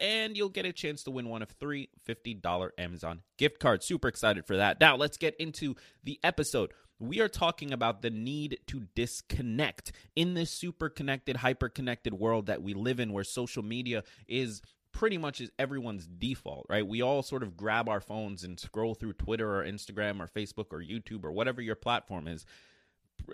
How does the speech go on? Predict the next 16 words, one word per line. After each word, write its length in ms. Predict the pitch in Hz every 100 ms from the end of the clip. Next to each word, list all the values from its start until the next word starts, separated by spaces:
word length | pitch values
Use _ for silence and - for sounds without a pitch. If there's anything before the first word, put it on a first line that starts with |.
| -
like, 300 | 113 107 85
kind 280 | - 120 147
of 100 | 165
just 340 | 117 113 - -
accidentally, 640 | 101 113 - 90 98 110 65
right? 220 | 80 98
We 80 | 98
just 160 | 90
sort 160 | - 120
of 80 | - -
find 360 | 90 101 104 95
ourselves 640 | - 87 - 80 80 80
there. 340 | 80 101 73 73 _ -
In 340 | 151 185 175 113
that 300 | 135 131 -
world, 560 | 107 123 90 - -